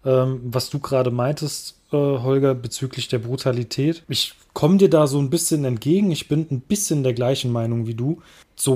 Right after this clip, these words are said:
Brutalität, nur der Brutalität willen.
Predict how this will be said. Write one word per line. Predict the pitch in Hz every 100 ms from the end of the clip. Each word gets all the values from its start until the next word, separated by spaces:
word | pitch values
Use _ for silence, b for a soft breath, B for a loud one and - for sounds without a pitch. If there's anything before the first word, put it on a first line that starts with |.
| 120
Brutalität, | 135 160 190 165 143 131 - 151 185 214 - - _ _ -
nur | 139 160 190
der | 175
Brutalität | - 156 147 139 143 - 160 131 117
willen. | 113 110